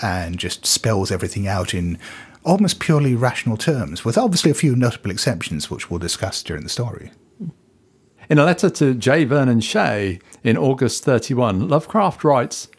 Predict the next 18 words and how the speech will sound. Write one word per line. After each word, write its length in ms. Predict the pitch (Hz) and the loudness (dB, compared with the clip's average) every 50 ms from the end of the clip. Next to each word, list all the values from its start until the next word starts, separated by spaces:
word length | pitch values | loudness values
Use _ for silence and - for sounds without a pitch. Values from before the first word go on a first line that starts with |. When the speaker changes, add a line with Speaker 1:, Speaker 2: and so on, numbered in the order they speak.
| _ _ _ _ _ | _ _ _ _ _
Speaker 2:
"There 180 | - 107 110 110 | 0 0 2 0
is 100 | 107 104 | 0 -2
a 80 | 104 95 | -6 -4
region 640 | 107 156 165 139 - - 90 85 82 80 80 90 - - | -2 -2 -2 -2 -4 -6 -8 -8 -8 -10 -14 -14 -4 0
on 180 | 113 107 104 | 0 0 0
the 80 | 101 98 | 0 -2
border 380 | - 123 135 143 156 160 165 | 0 2 2 4 4 2 0
betwixt 680 | 165 - - - - - - 156 165 - - - - 107 | -2 -2 -4 -6 -4 -2 -2 -2 -2 -2 -6 -10 -8 -4
weirdness 800 | 110 123 147 160 175 175 - 190 196 196 180 - - - - - - _ _ - | -2 0 0 0 0 -2 -2 -4 -4 -2 -2 -2 -2 -2 -2 -4 -10 _ _ 0
and 400 | 104 101 95 95 95 90 - - _ - - _ _ | 0 0 0 -2 -6 -12 -14 -18 _ -20 -20 _ _
scientifiction, 1300 | - - - - 107 113 123 135 143 135 - - 131 - - - - - _ - - - 95 - 80 80 - _ _ _ _ - - - - - - | -4 -2 0 2 2 2 2 0 -2 -6 -6 -6 -6 -4 -4 -8 -8 -8 _ -10 -8 -8 -8 -8 -10 -14 -18 _ _ _ _ -20 -18 -16 -16 -6 -2
in 200 | 135 135 147 143 | -2 -2 0 2
which 320 | 185 185 180 - - - - | 0 0 0 -2 -4 -2 0
I 120 | 143 123 | 0 2
might 220 | 127 127 131 - - | 2 2 0 0 -2
conceivably 720 | - 131 120 - - - 214 208 160 131 107 - 98 90 | -6 -6 -4 -4 -4 -4 -4 -4 -4 -4 -4 -2 -2 -2
experiment. 840 | 90 117 - - - - 139 131 113 98 87 78 80 - - - - _ - - | -2 -2 -4 -4 -4 -2 0 0 0 0 -2 -4 -4 -6 -10 -14 -14 _ -14 -10
Indeed, 500 | 107 98 98 131 127 98 82 - - | -10 -6 -2 -2 -2 -2 -2 -6 -8